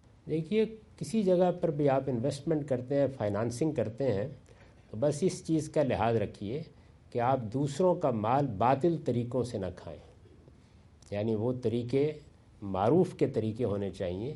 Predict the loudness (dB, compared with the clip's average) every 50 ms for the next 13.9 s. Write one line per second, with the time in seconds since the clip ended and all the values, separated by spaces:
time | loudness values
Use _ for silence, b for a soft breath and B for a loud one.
0 | -10 -10 -8 -8 -8 -8 -2 2 4 6 6 6 4 0 -4 -4 -4 -4 -6 -6
1 | -4 -4 -4 -4 -6 -6 -8 -8 -8 -6 -6 -6 -4 -4 -4 -2 0 -2 -2 -2
2 | -4 -6 -6 -2 0 2 2 2 2 2 2 2 2 2 0 2 2 0 2 2
3 | 2 2 2 2 2 2 2 2 2 0 2 2 0 0 0 0 0 0 0 0
4 | 0 0 0 0 -2 -2 0 0 2 2 2 2 2 2 2 0 -4 B B B
5 | B B B B B -12 -6 -4 0 2 2 4 4 4 2 2 0 -2 -2 -2
6 | 0 2 2 2 4 4 4 4 4 4 2 2 2 2 2 4 4 2 2 0
7 | 0 0 0 0 0 0 0 -2 -2 -2 -4 -4 -4 -8 -10 -6 -2 -2 0 0
8 | 0 0 0 0 2 4 6 6 6 6 6 4 0 -2 -2 -2 0 -2 -2 -2
9 | -2 -2 0 2 2 2 2 2 0 -2 -4 -6 B B B B B B B -12
10 | -6 -4 -4 -4 -4 -2 -4 -2 -2 -2 -2 -2 -4 -4 -6 -10 -12 -12 -12 -12
11 | -8 -6 -6 -4 -2 -2 -2 -4 0 4 4 4 4 4 2 2 0 0 0 -4
12 | -10 B B B B B B B -8 -2 2 4 4 4 4 2 0 0 0 2
13 | 4 6 6 6 4 4 6 6 8 10 10 10 10 8 6 4 2